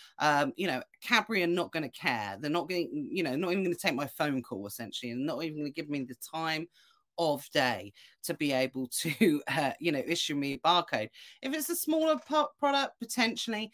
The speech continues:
but then you could also be opening up the, um, you know, the potential that they might not want their products sold on Amazon.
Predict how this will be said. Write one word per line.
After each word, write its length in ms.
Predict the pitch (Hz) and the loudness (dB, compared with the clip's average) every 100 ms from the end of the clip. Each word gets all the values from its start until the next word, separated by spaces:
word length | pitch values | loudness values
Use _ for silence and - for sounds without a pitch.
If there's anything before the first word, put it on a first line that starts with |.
| - - _ | -14 -20 _
but 200 | 302 240 | 0 4
then 240 | 262 254 | 6 6
you 120 | 240 | 4
could 280 | 214 - 262 | 0 -2 0
also 340 | 247 240 220 196 | 0 0 0 -2
be 220 | 202 190 | 2 2
opening 400 | 180 - 175 165 | 2 0 0 0
up 160 | 151 - | 0 -2
the, 380 | 170 160 147 143 - - _ - | -2 0 0 -4 -8 -20 _ 0
um, 380 | 165 151 147 139 | 4 4 2 -2
you 160 | - 175 | -4 -2
know, 140 | 151 | 0
the 100 | 127 | -2
potential 500 | 147 - 196 160 170 156 | -6 -4 -2 -2 -4 -4
that 180 | 160 | -2
they 100 | 165 | 0
might 240 | 170 165 170 | 0 0 0
not 300 | 202 202 - | 2 2 2
want 240 | 135 131 | -2 -2
their 140 | 123 120 | -4 -4
products 580 | - 113 107 - - - | -6 -6 -6 -8 -10 -8
sold 340 | - 135 131 | -2 -2 -2
on 140 | 117 | -4
Amazon. 460 | 113 104 107 101 110 | -4 -6 -8 -8 -10